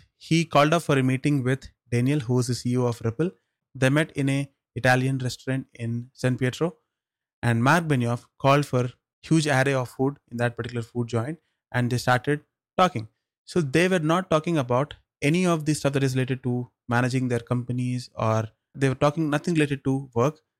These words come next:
nothing related to the deal. They were only talking about usual stuff.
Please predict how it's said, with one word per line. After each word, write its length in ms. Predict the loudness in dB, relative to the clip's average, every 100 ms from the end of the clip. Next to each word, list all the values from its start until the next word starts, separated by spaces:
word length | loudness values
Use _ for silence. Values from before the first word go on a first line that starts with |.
| _
nothing 260 | -4 0 2
related 220 | 0 0
to 260 | -2 -2 -6 _ -4
the 100 | -2
deal. 280 | 0 -2 -2 -2
They 80 | 0
were 100 | 2
only 180 | 0 0
talking 320 | -2 -2 -6
about 420 | -2 0 -2 _ _
usual 500 | -20 -4 0 2 2
stuff. 280 | 0 -6